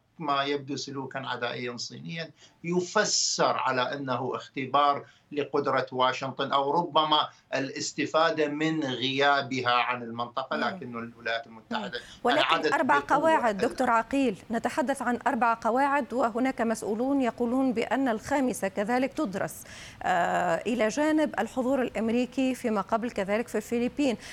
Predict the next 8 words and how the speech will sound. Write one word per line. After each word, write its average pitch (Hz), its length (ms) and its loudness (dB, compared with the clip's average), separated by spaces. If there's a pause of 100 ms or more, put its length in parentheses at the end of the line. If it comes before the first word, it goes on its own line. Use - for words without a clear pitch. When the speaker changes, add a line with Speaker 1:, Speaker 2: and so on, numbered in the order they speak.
(120)
Speaker 2:
هل 311 120 0
تعتقد 320 400 0
بأن 285 360 2
كل 320 260 0
هذا 277 200 0
التوسع 247 640 0
هو 254 420 2
فقط - 520 0